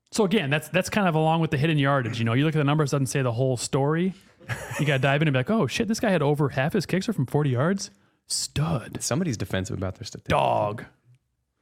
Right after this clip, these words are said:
Speaker 1: No, I'm not defensive at all, man. I was proud. I mean, you know, I always said, you know, okay, so I don't know if I said this already on the podcast or not, that my, my dad kept a scrapbook from all of, like, when we were in college. And, um,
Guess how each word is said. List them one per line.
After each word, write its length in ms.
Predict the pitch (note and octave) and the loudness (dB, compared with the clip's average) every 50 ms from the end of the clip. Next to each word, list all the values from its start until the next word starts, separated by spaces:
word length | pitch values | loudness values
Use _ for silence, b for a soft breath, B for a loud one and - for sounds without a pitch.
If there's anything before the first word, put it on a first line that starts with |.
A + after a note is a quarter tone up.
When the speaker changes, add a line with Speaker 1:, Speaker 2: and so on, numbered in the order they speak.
| _ _ _ _ _ _ _ _ _ _ _ _ _ _ _ _ _ _ _ _ _ _ _ _ _ | _ _ _ _ _ _ _ _ _ _ _ _ _ _ _ _ _ _ _ _ _ _ _ _ _
Speaker 1:
No, 120 | - A#2 F#2 | -8 -6 -6
I'm 60 | G2+ | -6
not 120 | A2+ G#2 | -6 -6
defensive 360 | - A2+ - C3 B2+ B2+ D3 D3 | -6 -4 -4 -4 -4 -4 -4 -4
at 60 | E3 | -2
all, 100 | D#3 A#2+ | -2 -2
man. 160 | A#2+ B2+ C#3+ | -2 -2 -2
I 40 | D#3+ | -4
was 100 | F3 F3+ | -4 -6
proud. 240 | - - A#2+ B2 C3+ | -6 -10 -10 -8 -6
I 40 | E3 | -4
mean, 160 | E3+ E3+ E3 b b b b b b b b b b b b b _ _ _ _ _ _ - | -2 -4 -4 b b b b b b b b b b b b b _ _ _ _ _ _ -6
you 80 | C#3+ | -6
know, 100 | C#3 D#3 - - _ _ _ | -6 -6 -8 -12 _ _ _
I 100 | - A#3 D#4 | 0 2 4
always 180 | F4 E4+ C4 | 4 2 2
said, 220 | - C#4+ C4+ G3+ - - | 2 0 -2 0 0 0
you 60 | F#3+ | 0
know, 140 | G3+ G#3+ - - | 2 0 0 0
okay, 200 | E3 - F3+ C#3 | 0 0 0 0
so 160 | B2 - C#3+ | 0 0 0
I 40 | C#3+ | -2
don't 220 | C#3 - - - F#3+ | -2 -4 -6 -4 -4
know 60 | G#3+ | -2
if 80 | G#3+ | 0
I 60 | G#3 E3+ | 0 -2
said 160 | - - D3 | 0 -2 -2
this 140 | C#3+ - - | -2 -2 -2
already 160 | A#2+ A#2+ B2 | -2 0 0
on 60 | A#2 | -2
the 60 | A#2 | 0
podcast 380 | - B2+ A#2 A2+ - A#2 - - | 0 -2 -2 0 -2 -4 -2 -2
or 40 | A#2+ | -2
not, 220 | A#2 A2+ A#2 b b b b b b b - | -2 -4 -4 b b b b b b b -2
that 80 | D3+ | 0
my, 200 | D3 D3 D3+ D3+ | 0 2 0 0
my 140 | C#3 D3 D#3 | 0 0 0
dad 260 | D#3 C#3+ C#3+ C3+ C3+ - | 2 2 0 0 0 -2
kept 180 | - C#3 - | -2 -2 -2
a 40 | B2 | -4
scrapbook 500 | A2 - - B2+ B2 A#2+ B2 C3 C3 - | -4 -4 -2 -2 -2 0 0 -2 -2 -2
from 180 | - - B2 A#2+ | -2 -2 0 0
all 260 | A#2+ A#2+ B2 A#2+ A#2+ | 0 0 0 0 0
of, 80 | A#2+ A#2+ | 0 0
like, 300 | A#2 A2+ A2+ - - - _ _ _ _ _ _ | -2 -2 -4 -6 -12 -20 _ _ _ _ _ _
when 220 | - - - C#3+ C3 | -10 -4 -2 0 0
we 60 | B2 | 0
were 80 | A#2+ A2+ | 0 -2
in 80 | A2+ | -2
college. 420 | - A#2+ A2+ A2+ B2 C3 B2+ - - | -2 0 0 0 0 0 -2 -4 -2
And, 320 | B2+ B2 A#2+ A#2 A#2 A2+ | -2 0 0 0 0 0
um, 300 | A#2+ A2+ A2 G#2+ G#2+ G#2+ | 0 0 -2 -2 -4 -6